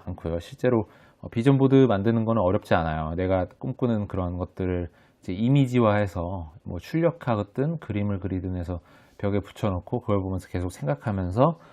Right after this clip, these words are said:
어, 나에 대한 다짐을 하는 거죠. "난 이렇게 될 거야." 예를 들면 뭐 내가 타고 싶은 뭐 좋은 차가 있다고 해봐요. 뭐 예를 들면 페라리면 <laughs> 페라리를 이제 붙여놓고, 어, 계속해서 보면서 "나는 저걸 탈 거야. 몇 살 언제 시점까지 저걸 타게 될 거야.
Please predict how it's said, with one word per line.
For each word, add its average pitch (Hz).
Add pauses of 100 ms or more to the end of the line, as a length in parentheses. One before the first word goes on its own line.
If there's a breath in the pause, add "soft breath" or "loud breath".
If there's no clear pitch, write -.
(260 loud breath)
어, 80
나에 90
대한 95
다짐을 101
하는 110
거죠. 85
"난 87
이렇게 92
될 85
거야." 82
예를 87
들면 90
뭐 82 (640 loud breath)
내가 98
타고 127
싶은 95
뭐 87
좋은 113
차가 160
있다고 90
해봐요. 82
뭐 82
예를 92
들면 87
페라리면 113 (180 loud breath)
<laughs> -
페라리를 123
이제 90 (240)
붙여놓고, 123 (380 soft breath)
어, -
계속해서 120
보면서 107
"나는 95
저걸 90
탈 -
거야. 85
몇 90
살 107
언제 92
시점까지 95
저걸 92
타게 -
될 85
거야. 76